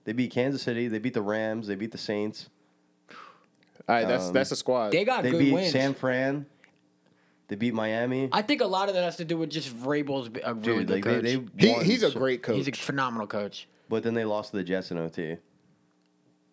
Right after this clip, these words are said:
Speaker 3: The Jets kinda had some good
Speaker 2: It,
Speaker 3: wins
Speaker 2: was
Speaker 3: last
Speaker 2: that,
Speaker 3: year.
Speaker 2: was that the Mike White game?
Speaker 3: Yeah, it might have been.
Speaker 2: <coughs> Mike White is not saying, yo.
Speaker 1: Oh, man.
Speaker 3: Like, dude, dead ass, though, there's a shot.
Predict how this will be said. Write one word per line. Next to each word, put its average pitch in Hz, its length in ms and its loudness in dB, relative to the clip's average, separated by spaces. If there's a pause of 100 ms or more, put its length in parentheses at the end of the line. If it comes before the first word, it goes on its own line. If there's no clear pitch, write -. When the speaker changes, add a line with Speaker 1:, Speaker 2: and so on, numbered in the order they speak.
(100)
Speaker 3:
The 170 80 6
Jets 180 320 2
kinda 381 220 0
had - 140 0
some 151 120 -4
good 165 200 2
Speaker 2:
It, 156 60 10
Speaker 3:
wins 220 140 2
Speaker 2:
was 160 80 4
Speaker 3:
last 185 100 4
Speaker 2:
that, 196 80 2
Speaker 3:
year. 226 80 -2
Speaker 2:
was 180 80 4
that 247 160 2
the 240 80 2
Mike 196 240 0
White 190 220 2
game? 202 260 -2 (640)
Speaker 3:
Yeah, 127 320 2
it 143 100 -2
might 147 200 0
have 127 80 -8
been. 123 260 -4 (300)
Speaker 2:
<coughs> - 300 4
Mike 151 200 4
White 151 160 4 (160)
is 104 160 -2
not 113 180 0
saying, 90 320 -2
yo. 85 220 -2 (220)
Speaker 1:
Oh, - 200 -8
man. - 100 -16 (320)
Speaker 3:
Like, 220 220 2
dude, 226 420 -4
dead 202 220 2
ass, 240 220 -2
though, 262 220 4
there's 196 200 -4
a 202 60 -6
shot. 202 380 -2